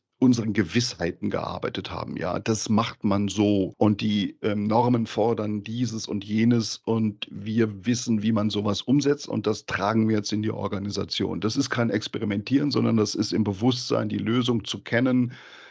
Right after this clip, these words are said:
äh, sozusagen einfach, dass, äh, die Lösung in die Organisation hauen und wenn dann nicht die gewollten Effekte entstehen, dann einfach noch mal sozusagen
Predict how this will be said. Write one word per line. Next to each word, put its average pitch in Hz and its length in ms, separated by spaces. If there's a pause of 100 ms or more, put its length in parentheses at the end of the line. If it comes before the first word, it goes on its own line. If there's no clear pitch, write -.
(120)
äh, 113 160
sozusagen 110 760
einfach, 107 600
dass, 104 280
äh, - 200
die 107 200
Lösung 123 460
in 101 120
die 113 80
Organisation 107 680
hauen 123 340
und 110 180
wenn 113 200
dann 127 400 (340)
nicht 123 200
die 117 80
gewollten 107 460
Effekte - 460
entstehen, 120 760
dann 107 200
einfach 107 380
noch 110 180
mal 104 460
sozusagen 101 840